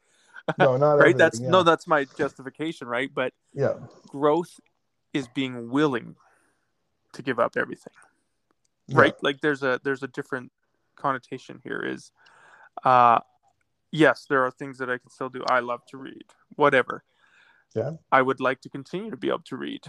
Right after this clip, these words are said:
Speaker 1: but <laughs> if I'm willing to give up something to s-, to serve others, the blessings and my growth will be significantly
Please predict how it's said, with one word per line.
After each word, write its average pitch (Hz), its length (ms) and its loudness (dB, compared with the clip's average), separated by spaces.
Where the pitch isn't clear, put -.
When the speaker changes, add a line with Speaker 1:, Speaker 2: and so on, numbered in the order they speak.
Speaker 1:
but - 360 0
<laughs> - 160 -4
if - 180 -6
I'm 143 200 4
willing 131 360 -6
to 120 320 -10
give 131 220 4
up 117 200 6
something 123 520 -4
to - 100 -8
s-, - 260 -14
to - 100 -12
serve 123 280 -2
others, 123 520 0
the 139 160 -8
blessings 147 760 0
and 127 120 -4
my 120 140 -4
growth 123 420 -4
will 127 100 -12
be 131 180 -8
significantly - 680 -10